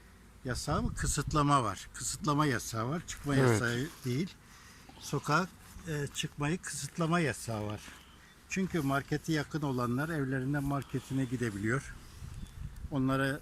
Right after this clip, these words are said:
Speaker 1: e, müsaade ediliyor. Böylelikle sokağa çıkma yasağı değil de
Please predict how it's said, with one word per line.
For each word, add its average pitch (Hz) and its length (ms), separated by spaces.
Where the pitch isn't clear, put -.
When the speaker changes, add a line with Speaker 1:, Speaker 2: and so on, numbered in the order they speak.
Speaker 1:
e, - 40
müsaade 127 640
ediliyor. 120 460
Böylelikle 151 440
sokağa 143 400
çıkma - 340
yasağı 123 460
değil 202 260
de 208 180